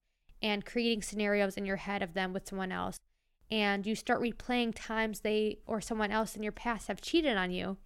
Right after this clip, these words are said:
and you rile yourself up until you literally are scream crying and can't sleep. But let's say you're just chilling at home and you're not thinking those things.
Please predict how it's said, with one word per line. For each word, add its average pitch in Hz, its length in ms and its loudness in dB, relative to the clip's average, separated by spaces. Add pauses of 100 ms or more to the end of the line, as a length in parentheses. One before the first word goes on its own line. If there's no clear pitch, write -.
(220)
and 247 280 4
you 240 360 4
rile 247 280 4
yourself 233 440 2
up 240 240 0
until 226 200 0
you 214 140 2
literally 233 420 4
are 208 80 2
scream 240 540 -2
crying 196 500 0
and 208 160 -4
can't - 280 -4
sleep. 254 440 -2 (680)
But 254 340 6
let's 262 480 -4
say 220 300 4
you're 220 340 2
just - 260 0
chilling 233 360 0
at 208 100 0
home 185 520 -4 (520)
and 196 380 0
you're 214 100 4
not 208 320 0
thinking 208 300 0
those 190 180 0
things. 185 480 -6